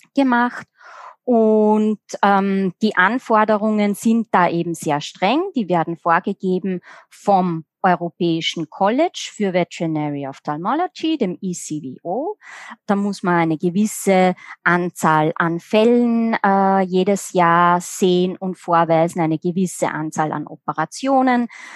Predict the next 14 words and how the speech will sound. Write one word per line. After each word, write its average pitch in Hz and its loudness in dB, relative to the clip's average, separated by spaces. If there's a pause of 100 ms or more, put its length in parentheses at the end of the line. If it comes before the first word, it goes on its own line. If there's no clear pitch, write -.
(140)
Man 214 4
muss 214 2
Vorträge 208 2
bei 185 2
internationalen 160 -2
Kongressen 233 -4
halten, 208 0
man 185 -2
muss 185 -6
selbst, - -2
äh, 165 0
zwei 156 -2
Publikationen 247 -6
schreiben 180 -4